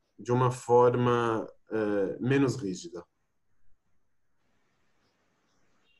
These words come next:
É, é, é, de novo, assim, não é, não é uma, não é uma, não é nenhuma interpretação, é, é, dessas duas Mishnayot. Não é isso que,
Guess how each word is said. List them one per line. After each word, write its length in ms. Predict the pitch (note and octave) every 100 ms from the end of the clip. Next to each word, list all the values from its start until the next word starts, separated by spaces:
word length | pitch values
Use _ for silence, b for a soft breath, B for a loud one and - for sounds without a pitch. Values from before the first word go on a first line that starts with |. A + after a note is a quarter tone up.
| -
É, 60 | G2
é, 580 | - G#2+ G#2+ G#2 G2+
é, 40 | G#2+
de 120 | A#2+
novo, 260 | C#3 A2+ G#2+
assim, 240 | - A2+
não 400 | A#2+ D3 F3+ D3+
é, 260 | D3 E3+ E3+ b b b _ -
não 340 | A2+ C3 C3+
é 160 | B2+ C#3
uma, 400 | D3 C3 A#2 - -
não 180 | B2+ E3
é 60 | F3+
uma, 160 | F3+
não 260 | D3+ C#3+ D#3
é 40 |
nenhuma 300 | E3 F3+ F#3
interpretação, 1160 | D#3+ D#3 D#3 D3+ D3 C#3+ C#3 C3 - - C3+ C3+ C3+ - _ _ - _ -
é, 440 | G#2+ G#2 G2 - A2
é, 40 |
dessas 480 | G#2 A2 - A2 F#2
duas 380 | F#2+ G#2+ A2 G2+
Mishnayot. 560 | A2 D3 D3 G2+ -
Não 120 | A2
é 120 | B2 B2+
isso 420 | C#3+ D#3+ - D3
que, 320 | - A#2 -